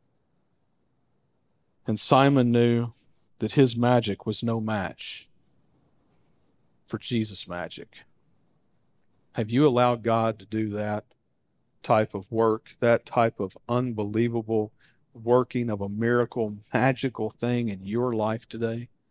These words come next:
He wants to. When I walk off here, I'm gonna go out there in the foyer, and if you would like to talk about what it means to know Jesus as your Savior, I'll be out there waiting for you to pray with you, to talk with you about it.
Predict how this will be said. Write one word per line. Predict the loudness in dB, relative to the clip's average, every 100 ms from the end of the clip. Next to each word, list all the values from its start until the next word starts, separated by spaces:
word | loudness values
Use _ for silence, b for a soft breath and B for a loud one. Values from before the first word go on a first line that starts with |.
| _ _ _ _ _ _ _ _ _ _ _ _
He | -6
wants | -6 -6 -10 -10
to. | -10 -10 -12 _ _ _ _ _ _ _ _ _ _ _
When | 0
I | 2
walk | 6 4 4
off | 0 0 0
here, | 0
I'm | -2
gonna | -4 -4
go | 0 0
out | 0
there | -4
in | -8
the | -8
foyer, | -8 -6 -4 -6
and | -8
if | -8
you | -6
would | -2
like | 0 0
to | -4
talk | -4 -2 -2 -2
about | 0 0 -2 b b b b
what | -2 -2
it |
means | -2 -6 -6
to | -6
know | -6
Jesus | -6 -4 -4 -4
as | -6 -6
your |
Savior, | -6 -2 0 0 -2 -6 _ _ _ _ _ _ _
I'll | -8 -4
be | -2
out | -2 -4
there | -6
waiting | -8 -10 -12
for | -10 -10 -10
you |
to | -12
pray | -6 -4
with | -4 -8 -10
you, | -12
to |
talk | -10 -8 -8 -12
with | -14
you | -14
about | -14 -16
it. | -18